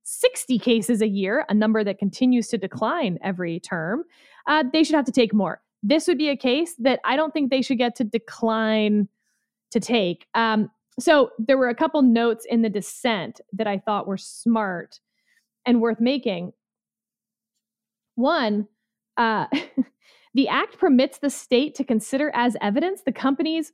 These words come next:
quote, "speech and association with others" to determine whether they're in violation. That seems like a deal breaker. Uh, two, the, uh, act codified legislative findings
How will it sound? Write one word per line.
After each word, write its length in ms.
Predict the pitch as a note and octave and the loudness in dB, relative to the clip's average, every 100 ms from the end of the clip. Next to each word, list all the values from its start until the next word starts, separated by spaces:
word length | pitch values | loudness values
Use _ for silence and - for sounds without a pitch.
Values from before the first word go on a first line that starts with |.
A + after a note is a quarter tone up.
| _ | _
quote, 340 | C#4 C#4+ C4 - _ | 2 4 2 -4 _
"speech 580 | - - - C4+ D#4 E4 - | -14 -14 -2 2 2 0 0
and 140 | B3+ | 2
association 840 | B3 - C4 C#4+ C4+ C4 C#4 D4 A#3+ | 2 0 0 0 0 0 0 0 0
with 200 | A3+ C#4 - | 0 -2 -2
others" 540 | B3+ F4+ A3+ A#2+ - - _ _ - | 0 2 0 -2 -12 -20 _ _ 2
to 100 | A3+ | 2
determine 520 | B3 C#4 C#4 B3+ A3+ | 4 4 6 6 6
whether 260 | A3+ B3+ | 6 4
they're 220 | C4 - B3+ | 4 4 6
in 120 | A#3+ | 6
violation. 760 | B3 B3 A#3+ A#3+ A#3 A3 E3+ - _ _ _ _ _ - - - | 4 4 4 4 4 0 -2 -12 _ _ _ _ _ -20 -20 -4
That 160 | E3 A#3+ _ | -2 -2 _
seems 280 | - F3 - | -12 -10 -10
like 120 | B2+ | -12
a 60 | F3+ | -10
deal 200 | G3+ G#3 | -8 -8
breaker. 320 | G#3+ B3+ G#4+ A#4 _ _ _ _ - | -8 -4 -4 -6 _ _ _ _ -4
Uh, 140 | A3+ - | -2 -2
two, 460 | - G#4+ G4+ D4+ F#4 _ _ _ _ _ _ _ _ _ - G#3 | 0 2 4 2 -2 _ _ _ _ _ _ _ _ _ -14 -6
the, 680 | G#3+ C#4 C#4 C4+ C4+ C4+ - | 2 2 4 2 2 0 -2
uh, 260 | A3 G3 - - | -6 -6 -6 -2
act 480 | C#4+ C#4+ _ - - _ _ - | -2 -2 _ -20 -20 _ _ -20
codified 800 | - - D#4+ G4 - D#4+ C#4 | -14 -4 -2 -2 -2 0 2
legislative 680 | A#3 A#3+ C4 C#4 C#4+ C4 A3+ | 2 2 0 -2 0 0 0
findings 1040 | - - D4+ F#4+ F#4+ G#3 C#3 - - - | -4 -4 -2 0 2 0 -2 -12 -18 -20